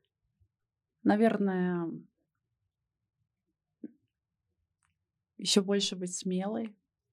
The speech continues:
и, наверное, меньше верить людям, потому что было столько <laughs> моментов, пока это бро-, я бронёй обросла.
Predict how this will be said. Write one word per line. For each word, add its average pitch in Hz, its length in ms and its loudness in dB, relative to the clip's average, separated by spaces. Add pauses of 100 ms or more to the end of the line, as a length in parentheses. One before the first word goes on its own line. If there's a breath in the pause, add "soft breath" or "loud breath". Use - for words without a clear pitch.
(720)
и, 185 600 -6 (480)
наверное, 185 360 0
меньше 202 400 2
верить 196 380 4
людям, 208 460 4
потому 214 300 2
что 277 200 4
было 269 280 12
столько 339 420 12
<laughs> - 1120 4
моментов, 277 600 12
пока 226 480 2
это 214 220 0
бро-, 196 260 4
я 208 200 4
бронёй 196 340 2
обросла. 185 680 -2